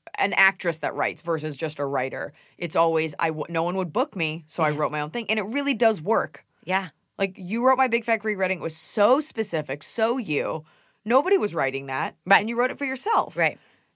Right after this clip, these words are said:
Speaker 1: And people are so, people want great content. They want specific stories. They want unique perspectives.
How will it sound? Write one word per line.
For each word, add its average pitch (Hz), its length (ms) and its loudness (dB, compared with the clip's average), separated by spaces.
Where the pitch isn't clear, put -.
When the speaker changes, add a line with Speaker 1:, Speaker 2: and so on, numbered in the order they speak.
Speaker 1:
And 233 240 2
people 330 440 0
are 240 80 0
so, 254 280 0
people 320 360 -2
want 185 380 0
great 190 220 4
content. 160 400 -4
They 170 100 0
want 170 360 -2
specific 160 460 -6
stories. 151 340 -2
They 160 80 0
want 160 300 -4
unique 160 260 -8
perspectives. 156 720 -4